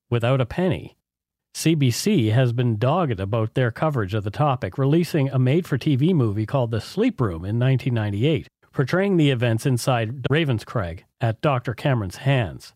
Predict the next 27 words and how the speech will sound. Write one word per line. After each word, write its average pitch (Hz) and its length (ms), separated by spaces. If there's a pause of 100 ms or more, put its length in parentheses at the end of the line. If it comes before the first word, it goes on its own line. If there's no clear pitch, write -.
(240)
In 117 140
two 160 160
thousand 113 340
seventeen, 143 600
the 131 80
Fifth 143 260
Estate 123 380
dedicated 127 560
another 123 540
episode 135 500
to 123 80
the 104 120
case, 110 300
highlighting 151 520
new 139 220
bids 151 300
by 135 200
survivors 131 640
to 123 100
get 135 200
what 147 160
they 135 120
perceive 113 500
is 160 200
owed 226 240
to 131 100
them. 80 280